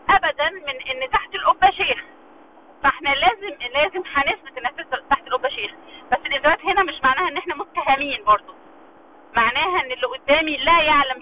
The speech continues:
شيء عن الشيخ ده، لا يعرف أي شيء عنه، هنا مقصود بالمنتجات برضه، بعيد تاني، لا يفقه شيء عنه، مش عارف الفيتشرز اللي فيه، مش عارف أهميته، محتاج يفهم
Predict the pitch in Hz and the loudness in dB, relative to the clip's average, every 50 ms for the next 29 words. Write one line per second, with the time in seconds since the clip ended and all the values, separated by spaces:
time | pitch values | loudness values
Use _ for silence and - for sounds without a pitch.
0 | - - - 240 226 220 214 - - - 240 277 311 - - 247 262 - - - | -10 -10 -6 -4 -4 -4 -4 -6 -12 -10 -10 -10 -8 -4 -2 -2 -2 -2 -6 -20
1 | - - - - 262 285 311 330 320 302 269 262 262 247 233 240 247 - - - | -20 -20 -14 -6 0 2 4 4 6 4 4 4 4 4 4 2 -2 -8 -12 -10
2 | 262 262 262 - - 269 - 214 196 196 220 214 262 302 - - - - - - | -10 -10 -10 -12 -12 -8 -4 -2 -2 -2 -2 -4 -4 -6 -6 -6 -10 -14 -20 -16
3 | - - - - - - 262 254 254 240 - 220 - - - - - 247 233 220 | -14 -12 -12 -8 -2 0 4 4 4 2 2 -2 -4 -4 -8 -14 -12 -12 -10 -10
4 | 233 226 - 233 233 233 - 240 240 - 233 208 214 233 - - - 233 247 277 | -10 -8 -6 -4 -2 0 2 2 2 2 2 0 0 -2 -6 -10 -10 -8 -8 -8
5 | 320 - - - - - - - - 285 311 311 294 294 330 - - - 269 - | -10 -14 -14 -20 -20 -20 -10 -2 2 4 4 4 4 2 2 0 -4 -8 -8 -8
6 | - 285 254 - 208 220 233 269 277 349 403 - - - - 269 - - 285 285 | -6 -6 -4 -2 0 0 -2 -2 -2 -4 -4 -4 -10 -16 -10 -4 0 2 2 2
7 | 285 - 302 277 - - 294 - - 277 - - 247 - - - 262 302 381 - | 0 -2 -10 -18 -12 -14 -12 -8 -8 -10 -8 -10 -16 -16 -12 -10 -10 -10 -10 -12
8 | - - - - - - 349 269 285 302 320 302 - - - 269 - - - 226 | -18 -18 -10 -6 -2 2 2 4 4 2 0 -4 -6 -10 -10 -8 -8 -10 -10 -8
9 | 240 247 - - 370 370 - - - - - - 262 - - - 320 330 - - | -8 -8 -6 -8 -10 -12 -12 -16 -20 -12 -6 -6 -6 -4 0 2 2 2 2 0
10 | 302 359 - - - | -6 -4 -4 -4 -4